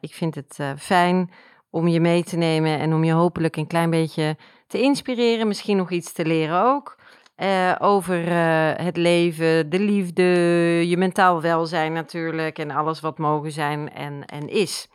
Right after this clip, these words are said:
Eh, de vorige keer was een beetje een zware aflevering, maar wel belangrijk. Dus ik hoop oprecht dat je, ehm,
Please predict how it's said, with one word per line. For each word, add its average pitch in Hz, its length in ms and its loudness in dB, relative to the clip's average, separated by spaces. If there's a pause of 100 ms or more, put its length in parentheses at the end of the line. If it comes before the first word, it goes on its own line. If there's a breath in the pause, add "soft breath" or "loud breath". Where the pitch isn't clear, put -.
(960 loud breath)
Eh, 202 280 6
de 202 100 0
vorige 254 300 4
keer 233 140 4
was 226 140 6
een 202 140 2
beetje 196 220 0
een 151 60 0
zware 240 1300 2
aflevering, 233 800 -4 (800 loud breath)
maar 151 1000 2 (160)
wel 147 240 -4
belangrijk. 170 800 -8 (580 soft breath)
Dus 170 480 -6
ik - 180 -10
hoop 196 400 -2
oprecht 190 920 -2
dat - 200 0
je, 170 400 4
ehm, - 1200 -4